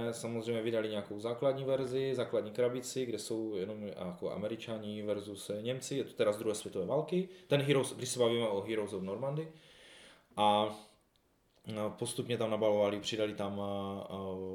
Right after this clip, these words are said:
Brity, Afriku a tady tyhle věci. A z nějakého nepochopitel-, no, obchodního, pochopitelného a obchodního hlediska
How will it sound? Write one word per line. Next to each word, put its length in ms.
Brity, 800
Afriku 760
a 60
tady 200
tyhle 260
věci. 380
A 260
z 160
nějakého 360
nepochopitel-, 680
no, 300
obchodního, 760
pochopitelného 880
a 60
obchodního 440
hlediska 640